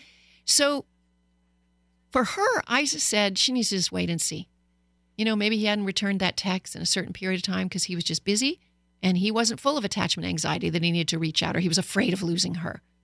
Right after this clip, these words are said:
that he was calm and secure. Interesting enough, while we were on the phone, and now it's about maybe, normally she would hear from him in the morning, so it was late afternoon, uh, he texted her. And she, I,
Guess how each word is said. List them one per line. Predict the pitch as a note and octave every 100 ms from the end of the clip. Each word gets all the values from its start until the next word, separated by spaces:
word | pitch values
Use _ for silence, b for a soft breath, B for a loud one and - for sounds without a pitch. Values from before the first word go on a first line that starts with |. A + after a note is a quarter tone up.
| _ _
that | G3+
he | G#3+
was | A#3 A#3
calm | A#3 C#4+ D#4 - - _ _
and | F#3+ F3+
secure. | G3 C#4+ D4 - - _ _ _ _ _ _
Interesting | B3+ B3 A#3 A3+
enough, | G#3 G3+ F#3
while | G3 F#3 G#3+ C4 C4
we | A#3+
were | A3+ A3 -
on | G3 G3
the | G3
phone, | - G#3 F#3 D#3+ D3+ E3 - _ _ _ _
and | E3
now | E3+
it's | -
about | - - - -
maybe, | E3 - G#3 - _ _ _ _ _ _
normally | F3 F#3 G3
she | G3 -
would | G3
hear | F#3+
from | - F#3+
him | F#3
in | E3+
the |
morning, | E3 E3 E3+ E3+
so | E3+ -
it |
was | E3
late | E3 E3+
afternoon, | E3+ - E3 E3 E3 D#3+ b b b _
uh, | F3+ E3+ -
he | G3
texted | G3+ - - -
her. | F3+ - _ _ _ _ -
And | F#3
she, | A3 -
I, | G3+